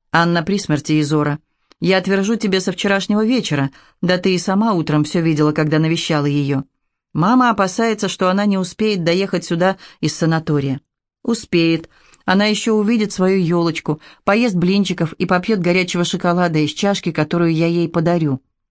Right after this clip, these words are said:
«Чушь. Зачем праздновать Рождество, если через пару дней мы её похороним?» «Не говори так», вздохнула девушка. «Я понимаю Анну. Ей хочется хоть немного настоящей радости,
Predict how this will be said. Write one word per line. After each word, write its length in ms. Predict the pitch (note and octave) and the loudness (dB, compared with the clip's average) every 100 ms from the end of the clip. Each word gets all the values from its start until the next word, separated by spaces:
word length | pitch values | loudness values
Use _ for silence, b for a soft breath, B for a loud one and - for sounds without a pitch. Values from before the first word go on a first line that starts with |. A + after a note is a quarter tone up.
| _ _ _ _ | _ _ _ _
«Чушь. 420 | - D#3 C#3 - _ _ _ | -2 0 0 -8 _ _ _
Зачем 460 | - E3 F#3 G3+ F#3 | -2 0 0 0 0
праздновать 500 | F#3 F#3 E3+ F3 E3 | 2 0 2 0 0
Рождество, 540 | F3 D3+ E3 D#3+ F#3+ | -2 0 -2 -2 0
если 300 | A3+ E3+ E3+ | 2 0 -2
через 260 | D#3+ E3+ E3 | -2 -2 -2
пару 260 | - F3 E3+ | -2 0 0
дней 320 | E3+ G#3 F#3+ B B - | 0 0 -2 B B 0
мы 100 | F#3 | 2
её 220 | F#3 F3 | 2 0
похороним?» 640 | F3+ F#3 F3+ D#3 C3+ C3 _ _ _ _ | -2 0 0 0 0 -2 _ _ _ _
«Не 140 | E3+ E3+ | -2 0
говори 320 | F3 F#3+ A3+ | 2 2 0
так», 220 | G#3+ C#3+ | 0 -2
вздохнула 460 | C3 D3+ D3+ D#3+ D#3 | -2 -4 0 2 2
девушка. 540 | D3 D3 C#3 - D3 _ _ _ | 2 0 -2 -4 -8 _ _ _
«Я 160 | G3+ | -2
понимаю 460 | G3 G#3 G#3+ A3 F3 - | 2 2 2 2 0 0
Анну. 380 | D#3+ D#3 D#3 C#3 b b b b | 0 2 0 -4 b b b b
Ей 180 | F#3+ A#3+ | 0 2
хочется 440 | C#4+ B3+ B3 B3 | 0 0 -2 -2
хоть 180 | B3 A3 | -2 2
немного 340 | A#3 B3 A3 | 4 4 2
настоящей 600 | A3 G#3+ G#3+ G#3+ G#3 A3+ | 0 0 0 0 0 -2
радости, 560 | A#3+ G#3+ C#3+ - - | 0 0 -2 -6 -8